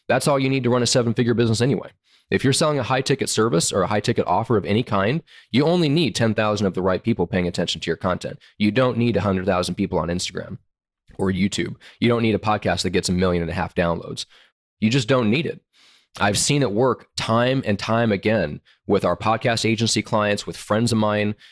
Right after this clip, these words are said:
The, the ones that are the most focused, the ones who know exactly who the right people are and deliver a clear and compelling idea to them that cuts through the noise,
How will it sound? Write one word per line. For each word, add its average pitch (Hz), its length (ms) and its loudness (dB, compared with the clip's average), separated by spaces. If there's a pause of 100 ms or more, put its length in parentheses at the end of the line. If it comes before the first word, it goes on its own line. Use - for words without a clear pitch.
(240)
The, 92 280 2
the 98 120 2
ones 117 340 2
that 120 100 2
are - 20 0
the 98 100 0
most 101 440 2
focused, - 440 -2
the 98 80 0
ones 107 300 0
who 113 100 2
know 107 220 4
exactly 101 480 0
who 131 140 2
the 127 80 0
right 120 180 0
people 107 300 -2
are 80 240 -2
and 92 100 -4
deliver 104 460 0
a 90 100 2
clear 131 420 0
and 110 200 -4
compelling 110 440 0
idea 98 300 2
to 92 80 -2
them 90 160 -2
that 85 140 -6
cuts - 240 -2
through 110 100 0
the 92 120 0
noise, 98 340 0